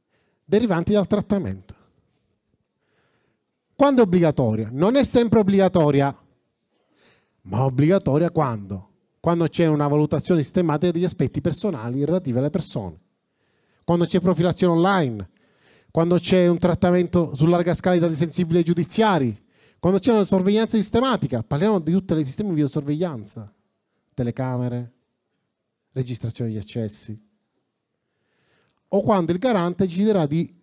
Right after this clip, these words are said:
identificare ulteriori misure. Ma non solo è obbligatorio in questo caso, attenzione,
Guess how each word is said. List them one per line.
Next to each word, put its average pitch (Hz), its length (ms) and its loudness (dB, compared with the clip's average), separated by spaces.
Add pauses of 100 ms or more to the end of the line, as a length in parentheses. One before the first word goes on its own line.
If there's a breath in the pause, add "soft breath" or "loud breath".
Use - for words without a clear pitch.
(160)
identificare 151 1300 -2 (420)
ulteriori 151 540 2
misure. 92 500 -6 (3500 loud breath)
Ma 160 160 0
non 160 220 2
solo 254 400 4
è 147 160 2
obbligatorio 139 460 0
in 127 60 -4
questo 135 280 0
caso, 110 500 -4
attenzione, 139 880 -2